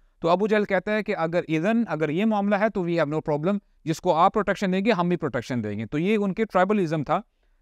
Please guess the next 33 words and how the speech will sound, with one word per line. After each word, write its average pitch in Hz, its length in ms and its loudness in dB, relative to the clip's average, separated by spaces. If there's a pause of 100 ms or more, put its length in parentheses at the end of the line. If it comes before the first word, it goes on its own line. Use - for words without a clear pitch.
(140)
कि 165 220 2
अगर 180 320 -2
कोई, 190 580 -2 (420)
आ, 123 280 -2 (300)
कबीले 170 320 2
वाला 160 420 2 (220)
कुरैशी 165 600 0
किसी 156 220 -4
को 170 120 -2
प्रोटे-, 139 300 -2 (100)
प्रोटेक्शन 160 460 0
दे 165 120 0
देता 139 300 -2 (320)
तो 156 80 -2
बाकी 147 280 2
सब 151 200 -4
भी 135 380 -2
जो 135 140 -2
है 147 160 4
उसको 180 480 -2
ऑनर 147 220 2
करते। 113 360 -6 (1300)
Now, 143 300 2 (1300)
बदर 180 300 2
का 247 120 2
मौका 226 300 2
आता 185 260 2
है 165 160 -6 (520)
और 156 240 2
अबू 175 320 2
जहल 175 340 2
जो 190 120 0
है 185 140 4